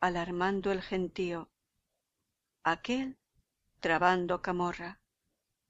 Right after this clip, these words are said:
Y al lado de una taberna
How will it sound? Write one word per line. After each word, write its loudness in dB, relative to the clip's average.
Y 2
al 0
lado 0
de 2
una 4
taberna -2